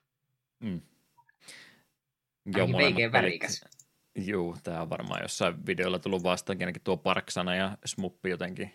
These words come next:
Speaker 1: olla jo jostain pongannut. Voi olla, että on juurikin tämä peli, mitä aikaisemmin tullut nähtyä. Onhan nämä Smupit vähän semmoiset, että näitä voi kyllä pelata ilman mitään fanikäännöstäkin, niin ei näin mitään välttämättömyyksiä ole, mutta helpottaa toki, toki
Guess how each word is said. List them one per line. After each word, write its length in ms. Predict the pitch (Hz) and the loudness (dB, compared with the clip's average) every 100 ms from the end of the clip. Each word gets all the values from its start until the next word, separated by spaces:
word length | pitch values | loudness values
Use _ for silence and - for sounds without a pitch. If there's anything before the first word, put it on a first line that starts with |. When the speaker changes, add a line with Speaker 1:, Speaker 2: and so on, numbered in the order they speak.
| - | -14
Speaker 1:
olla 200 | - 92 | -10 -6
jo 140 | 85 | -6
jostain 380 | 87 - - 95 | -6 -8 -4 -2
pongannut. 500 | 95 92 92 90 95 | 0 0 0 -4 -4
Voi 140 | 82 87 | -2 0
olla, 100 | 90 | 0
että 220 | - 131 - | 0 -2 0
on 160 | 123 | 0
juurikin 280 | 117 107 - | 2 2 -2
tämä 200 | - 92 | -2 -2
peli, 240 | 85 92 87 | 0 -2 -2
mitä 240 | 90 92 | -2 0
aikaisemmin 400 | 90 95 95 90 | 0 -4 -6 -6
tullut 260 | 87 87 87 | -6 -6 -4
nähtyä. 420 | 85 98 - 104 - - - - - _ - - - | -6 -6 -8 -10 -10 -20 -20 -20 -20 _ -20 -20 -8
Onhan 260 | - 95 98 | 0 2 6
nämä 220 | 98 98 98 - 110 | 6 4 2 -8 -4
Smupit 480 | 107 120 110 110 98 | -2 0 4 2 4
vähän 200 | 104 98 | 2 4
semmoiset, 300 | 95 92 92 | 2 2 0
että 160 | 87 90 | -2 -2
näitä 180 | 85 | -2
voi 120 | 87 87 | -2 0
kyllä 160 | 90 | 0
pelata 460 | 82 85 85 82 85 | 0 0 0 0 -2
ilman 260 | 80 87 | -2 -4
mitään 240 | 85 90 85 | -4 -2 -2
fanikäännöstäkin, 1000 | 90 87 78 85 87 - 95 87 85 90 - | -2 -4 -2 -2 -2 -6 -8 -6 -6 -8 -10
niin 200 | 101 - | -12 -10
ei 60 | 87 | -8
näin 160 | 90 | -8
mitään 200 | - 92 | -4 2
välttämättömyyksiä 960 | 123 123 127 113 - 107 104 - 110 98 | 4 4 2 0 0 -4 -4 -2 0 2
ole, 200 | 98 92 | 2 0
mutta 400 | 95 - - - - - | -2 -8 -10 -12 -10 -4
helpottaa 440 | 87 - - - | -4 -4 -8 -8
toki, 260 | - - - _ _ - - - _ _ | -8 -8 -12 _ _ -20 -20 -20 _ _
toki 340 | 98 98 101 | -4 0 0